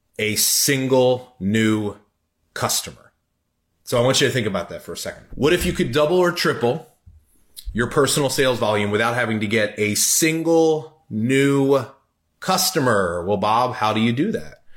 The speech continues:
Well, it's a strategy called cross-selling. Cross-selling. In my experience, this is one of the biggest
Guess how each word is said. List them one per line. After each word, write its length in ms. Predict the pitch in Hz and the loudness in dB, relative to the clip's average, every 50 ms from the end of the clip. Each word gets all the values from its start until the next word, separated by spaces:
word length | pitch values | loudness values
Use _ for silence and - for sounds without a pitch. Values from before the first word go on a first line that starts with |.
| - _ _ _ _ _ _ - | -20 _ _ _ _ _ _ 0
Well, 140 | 101 110 | 2 2
it's 100 | 110 107 | 2 0
a 60 | - 107 | -2 -2
strategy 1200 | - - - - 123 127 131 139 151 165 175 160 127 110 113 110 98 98 98 101 104 - _ _ _ _ _ _ _ _ | 0 -2 -2 -2 -2 -2 -2 0 0 0 -2 -2 -4 -2 -4 -2 -2 -2 -4 -4 -8 -14 _ _ _ _ _ _ _ _
called 400 | - 127 117 107 104 104 98 - _ _ _ _ - | -2 0 0 2 0 -2 -4 -8 _ _ _ _ -14
cross-selling. 1900 | - - - - 120 127 127 135 139 143 147 139 - - - - - - - _ _ - - - - - - 151 147 147 131 110 90 85 78 71 71 - _ _ _ | -14 -14 -8 -2 0 0 2 2 2 0 0 0 -2 0 0 0 -2 -4 -8 _ _ -6 -4 -4 -2 0 0 0 2 2 0 0 -4 -6 -12 -16 -20 -20 _ _ _
Cross-selling. 800 | - - - 139 151 170 165 - - - - 147 107 87 85 80 - _ _ _ _ _ _ _ _ _ _ _ _ _ _ _ | -20 -6 -2 0 0 0 0 0 -2 0 0 0 -2 -4 -6 -10 -14 _ _ _ _ _ _ _ _ _ _ _ _ _ _ _
In 100 | 120 117 | -4 -4
my 200 | 117 127 131 147 | -2 0 0 0
experience, 1080 | 160 165 160 - - - 240 233 208 156 139 131 127 127 131 123 - - - - - _ _ _ _ _ _ _ _ | 0 -2 -4 -6 -6 -2 0 0 2 2 2 0 0 -2 -2 -2 -4 -4 -6 -8 -14 _ _ _ _ _ _ _ _
this 400 | 101 98 113 151 175 175 - - | -12 -4 -2 0 0 0 0 2
is 240 | 185 170 160 131 127 | 2 2 2 0 -4
one 360 | 123 123 131 143 151 151 147 | -4 -2 0 0 2 2 0
of 320 | 139 135 131 117 113 101 | 0 0 -2 -4 -8 -4
the 460 | 107 120 120 120 117 113 113 - - - _ _ _ _ _ 95 92 92 _ | 0 2 2 4 2 0 -2 -4 -10 -20 _ _ _ _ _ -18 -18 -10 _
biggest 640 | 151 160 175 180 185 220 214 208 - - - - | -2 0 0 0 0 0 0 0 0 -2 -2 -4